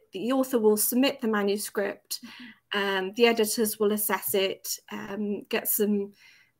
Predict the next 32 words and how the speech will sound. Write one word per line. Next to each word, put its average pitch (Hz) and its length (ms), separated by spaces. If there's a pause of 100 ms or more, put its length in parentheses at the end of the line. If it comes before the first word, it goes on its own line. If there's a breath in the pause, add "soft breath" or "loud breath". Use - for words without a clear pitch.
(160)
um, 190 580
if 220 180
it's - 160
good 240 140
enough, 226 280
they'll 220 220
ask 208 200
reviewers. 220 640
Reviewers 254 440
will 226 100
provide 208 420
their 202 120
comments, 202 720 (520 loud breath)
and 214 200
then 220 200
the 220 100
authors, 233 540
when 214 160
they 208 160
provide 196 420
a 190 60
revision, 254 560
will 214 260
repro-, 202 460 (300)
um, 214 200
provide 208 560
a 208 120
res-, 208 280 (100)
point-by-point 208 680
response - 560
to - 120
reviewers. 220 800